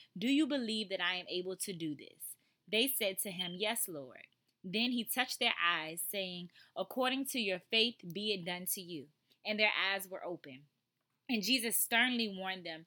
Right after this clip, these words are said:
'See that no one knows about it.' But they went away and spread his fame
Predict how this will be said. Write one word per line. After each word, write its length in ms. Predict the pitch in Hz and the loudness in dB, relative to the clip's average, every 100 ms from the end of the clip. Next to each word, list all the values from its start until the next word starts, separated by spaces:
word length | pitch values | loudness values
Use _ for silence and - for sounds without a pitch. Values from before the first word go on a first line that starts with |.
| - - | -18 -8
'See 280 | - - 262 | -2 0 2
that 180 | 202 190 | 2 0
no 180 | 196 202 | -2 -2
one 180 | 196 190 | -2 -2
knows 260 | 196 196 | -4 -4
about 320 | 175 143 131 | -4 -4 -6
it.' 120 | 139 165 | -8 -6
But 120 | 180 | 0
they 120 | 180 | 0
went 220 | 190 240 | 0 -2
away 440 | 254 214 202 208 - | 0 2 2 0 -6
and 140 | 190 185 | -2 0
spread 340 | - 208 202 | 2 2 2
his 220 | 214 - | 2 -2
fame 500 | - 190 175 165 165 | 0 2 0 -2 -10